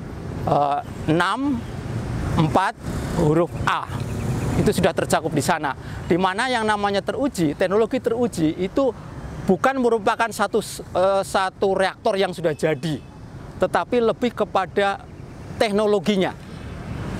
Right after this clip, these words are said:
Teknologi, eh, dari, eh, bagian-bagiannya yang itu berhubungan dengan keselamatan. Dan itu su-, eh, sudah, eh, diuji, eh, dengan, eh, instalasi-instalasi yang terpisah.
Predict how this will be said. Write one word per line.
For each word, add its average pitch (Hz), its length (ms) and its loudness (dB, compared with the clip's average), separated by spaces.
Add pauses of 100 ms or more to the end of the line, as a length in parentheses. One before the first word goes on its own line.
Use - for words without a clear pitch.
(200)
Teknologi, 214 640 2
eh, 175 240 2
dari, 180 400 2 (400)
eh, 170 960 2 (560)
bagian-bagiannya 165 920 0 (540)
yang 175 240 2
itu 196 240 0
berhubungan 185 400 2
dengan 185 160 2
keselamatan. 175 720 0 (480)
Dan 165 160 0
itu 196 320 2
su-, 226 160 0 (320)
eh, 160 880 2
sudah, 196 400 -2 (480)
eh, 170 240 2
diuji, 185 720 2
eh, 160 240 -2
dengan, 190 480 0
eh, 170 720 0 (320)
instalasi-instalasi 170 1120 0
yang 175 160 0
terpisah. 190 480 0